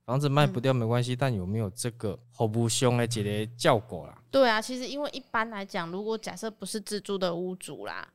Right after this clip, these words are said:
Speaker 1: 嗯。
Speaker 2: 他应该最担心的是，如果我空屋，我已经搬离开这个房子，很多情况我是没有办法第一时间知道的。可是因为业务他有在带看，他有在销售这个房子，所以他应该会第一时间去察觉到，
Speaker 1: 对。
Speaker 2: 诶，这个房子有什么样的情形，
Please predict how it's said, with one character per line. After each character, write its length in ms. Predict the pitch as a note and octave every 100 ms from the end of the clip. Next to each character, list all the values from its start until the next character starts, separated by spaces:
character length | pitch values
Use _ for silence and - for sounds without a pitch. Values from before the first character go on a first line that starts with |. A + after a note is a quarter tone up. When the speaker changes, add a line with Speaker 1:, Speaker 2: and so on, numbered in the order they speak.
| _
Speaker 1:
嗯。 220 | A#2+ B2
Speaker 2:
他 80 | A2+
应 60 | C#4
该 80 | C4
最 180 | C#4 A#3
担 220 | G#3+ G#3
心 160 | A3
的 80 | G3+
是， 120 | G3 A3
如 120 | G#3
果 180 | G#3+ G#3
我 180 | F3
空 300 | E3 - F#3+
屋， 180 | F#3+ G3
我 80 | F#3
已 20 |
经 200 | F#3 F#3+
搬 220 | F#3+ F3
离 80 | F#3
开 140 | F#3 F3
这 100 | F3
个 80 |
房 280 | E3+ - F3
子， 180 | - E3 - - _
很 240 | A3+ G#3+
多 180 | C4 C#4+
情 360 | - A3 G3+
况 380 | G3+ C4 G#3+ F3+ - _
我 240 | A3+ G#3 F#3+
是 340 | - C4+ B3 -
没 100 | A3
有 100 | A3+
办 180 | G#3+ A3+
法 120 | F#3
第 240 | E3+ G3+ G3
一 40 |
时 140 | F#3+
间 220 | F3+ F3+ F3+
知 160 | F3
道 180 | F3+ D#3+
的。 140 | D3
可 100 | -
是 140 | G3+ E4
因 100 | E4+
为 120 | E4
业 220 | D4 D4 C4+
务 160 | B3+
他 160 | - A#3+
有 100 | F3
在 160 | G3+
带 300 | G#3 A3+ G#3
看， 340 | G3+ A3+ G3+ G3
他 120 | - B3
有 60 |
在 140 | G#3+ A3+
销 200 | A#3 A#3
售 140 | B3
这 80 | A#3
个 80 | G3+
房 300 | E3 D#3+ F#3+
子， 140 | F3
所 160 | F3 A3
以 40 |
他 200 | G#3 B3
应 100 | C4+
该 160 | C4 B3
会 140 | B3+
第 240 | B3 A#3
一 20 | A#3
时 180 | G3
间 220 | F#3 F#3+ G3
去 160 | G#3
察 300 | F#3+ - E3+
觉 200 | F3 E3+
到， 220 | E3+ F#3
Speaker 1:
对。 100 | -
Speaker 2:
诶， 40 | A#3+
这 100 | C4+
个 80 | A#3
房 260 | G3 G3
子 140 | G3+ G3
有 160 | F#3+
什 140 | G3+ F#3
么 80 | F3+
样 100 | A3
的 100 | A3+
情 240 | G3 G3
形， 280 | G3+ G2+